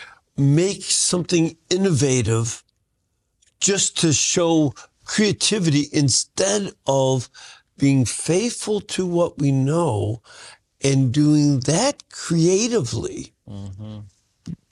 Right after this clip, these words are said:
Speaker 1: you can mess yourself up.
Speaker 2: Yeah. In, in many ways, the, the origin of the Institute has as its, well, there's kind of three causes, if you will, <laughs> of how the Institute actually came to be. So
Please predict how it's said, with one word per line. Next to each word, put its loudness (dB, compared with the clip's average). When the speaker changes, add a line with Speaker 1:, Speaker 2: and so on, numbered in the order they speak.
Speaker 1:
you 2
can 4
mess 0
yourself -2
up. -6
Speaker 2:
Yeah. -12
In, -6
in 0
many 2
ways, 0
the, 0
the -2
origin 2
of 0
the 0
Institute 0
has -2
as -4
its, -2
well, 4
there's 2
kind 2
of -2
three 4
causes, 0
if -4
you 0
will, 0
<laughs> -18
of 0
how 0
the -2
Institute 0
actually -4
came -2
to -4
be. -2
So -2